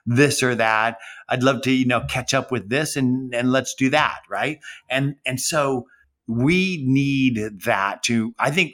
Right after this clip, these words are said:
we all need a personal C R M. So anybody listening to this today, even if you work at a company and they have you use a C R M or other business tool at the office, you should have your own golden Rolodex, your own personal C R M,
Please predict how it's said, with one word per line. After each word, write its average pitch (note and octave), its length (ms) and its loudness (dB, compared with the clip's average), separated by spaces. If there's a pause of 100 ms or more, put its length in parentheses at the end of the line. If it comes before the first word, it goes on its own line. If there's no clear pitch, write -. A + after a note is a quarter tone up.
(120)
we D3 360 4
all D3+ 240 8
need A#2+ 240 4
a G#2 60 -2
personal - 440 -2
C - 260 -6
R F#2 100 -6
M. D2 80 -12 (140)
So A#2+ 260 0 (260)
anybody G#3 460 4
listening C#3+ 460 0
to A#2+ 40 0
this A#2+ 180 -2
today, F#2+ 640 -2
even G#3 300 2
if F#3 180 -2
you C3+ 140 4
work C#3+ 320 -4
at B2 60 -2
a A#2+ 40 -6
company G2 640 -6
and A2 140 -2
they G#2+ 80 0
have A#2+ 340 0
you A#2+ 120 2
use A#2 720 4 (320)
a - 140 2
C - 260 0
R B2+ 160 2
M A2+ 160 0
or G#2 120 0
other A2+ 180 0
business A2+ 340 -2
tool G#2+ 200 -2
at F#2+ 80 -6
the - 140 -10
office, G#2 520 0 (420)
you D3+ 160 2
should F3 220 2
have D3 160 0
your B2+ 140 0
own A#2+ 280 2
golden G#2+ 560 0
Rolodex, F2+ 680 -4
your A2+ 160 -4
own C#3+ 340 0
personal B2 440 0
C G#2+ 320 -2
R G2 140 -2
M, F#2 320 -2